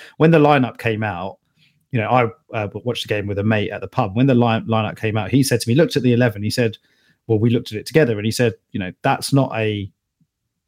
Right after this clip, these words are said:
you know, that's a mid-table eleven. You know, that's a Premier League mid-table eleven in terms of who's starting. Um, they're not amazing. They don't have any kind of, like, star players as such, but that's a fairly solid eleven. It's not like a, a Bournemouth, for example, or a, a Southampton. Um,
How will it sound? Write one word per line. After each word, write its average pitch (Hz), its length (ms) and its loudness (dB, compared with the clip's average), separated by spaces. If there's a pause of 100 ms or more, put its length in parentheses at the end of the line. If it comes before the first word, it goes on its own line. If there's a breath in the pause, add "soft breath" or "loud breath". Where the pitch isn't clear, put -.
(140)
you 101 60 0
know, 98 60 -4
that's 139 200 -2
a 147 40 6
mid-table 131 640 2
eleven. 110 440 -2 (180)
You 110 60 -4
know, 101 100 -4
that's 120 220 -2
a 123 80 0
Premier 117 360 0
League 107 220 -2
mid-table 104 480 -4
eleven 92 420 -4 (140)
in 101 180 -6
terms 110 220 -2
of 98 100 -14
who's 107 200 -4
starting. 95 500 -4
Um, 127 80 0
they're 147 140 4
not 180 140 4
amazing. 127 440 4
They 131 80 2
don't 147 160 2
have 127 160 2
any 117 180 0
kind 110 200 -6
of, 101 100 -10
like, 107 180 -6 (160)
star 110 380 -2
players 104 300 -4
as 101 80 -6
such, - 260 -4
but 123 220 0 (280 soft breath)
that's 135 180 -2
a 131 40 0
fairly 127 400 0
solid 110 340 -2
eleven. 107 360 -6
It's - 180 -14
not 135 160 -4
like 104 240 -8
a, 104 240 -6
a 120 80 -4
Bournemouth, 107 480 0
for 104 160 -16
example, 95 420 -14
or 92 180 -10
a, - 120 -16
a - 60 -14
Southampton. - 720 -8 (720 loud breath)
Um, 123 440 2